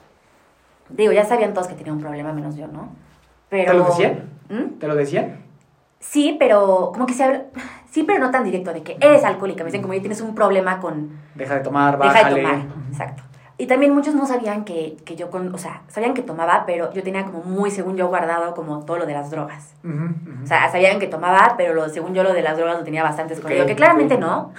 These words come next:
Speaker 1: pero yo pensé que lo tenía, o sea, lo escondía, lo tenía escondido de la persona con la que estaba en ese momento, ese sí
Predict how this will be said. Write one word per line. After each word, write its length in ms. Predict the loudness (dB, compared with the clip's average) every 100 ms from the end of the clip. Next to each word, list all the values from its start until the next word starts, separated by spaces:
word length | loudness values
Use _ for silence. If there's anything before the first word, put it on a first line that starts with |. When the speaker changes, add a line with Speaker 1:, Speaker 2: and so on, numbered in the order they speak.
| -4
Speaker 1:
pero 160 | 0 2
yo 160 | 2
pensé 200 | 2 -2
que 60 | -2
lo 100 | -2
tenía, 200 | -2 -4 -2
o 40 |
sea, 100 | 0
lo 60 | 0
escondía, 480 | -2 2 4 4 2 -8 -16
lo 60 | -8
tenía 160 | -2 -2
escondido 340 | -2 0 2
de 140 | 2
la 140 | 2 -2
persona 260 | -4 -6 -8
con 100 | -8
la 80 | -12
que 40 |
estaba 140 | -6 -6
en 60 |
ese 120 | -6 -8
momento, 340 | -8 -4 0
ese 160 | -2 -4
sí 260 | -14 -18